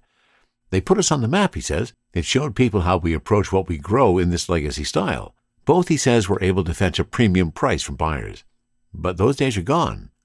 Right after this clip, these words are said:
Wilson says. Today, a seventeen point eight percent strain, no matter how good it is, will struggle to find a buyer.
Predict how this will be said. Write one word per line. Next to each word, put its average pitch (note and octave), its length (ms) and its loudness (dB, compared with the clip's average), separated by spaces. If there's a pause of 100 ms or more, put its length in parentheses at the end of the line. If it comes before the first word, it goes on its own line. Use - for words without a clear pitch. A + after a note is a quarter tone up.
Wilson C#2+ 320 -6
says. F#2 360 -6 (640)
Today, C#3+ 380 4
a A2+ 60 2
seventeen C3+ 500 2
point G#2 220 2
eight A2 100 2
percent G2 320 -2
strain, G2+ 320 2
no F2+ 80 2
matter D2 220 -2
how G2 180 2
good G2+ 300 0
it G#2 100 2
is, G#2 180 2
will F2 140 2
struggle G#2+ 480 0
to D2+ 60 -2
find E2+ 240 0
a - 20 -2
buyer. F2 500 -4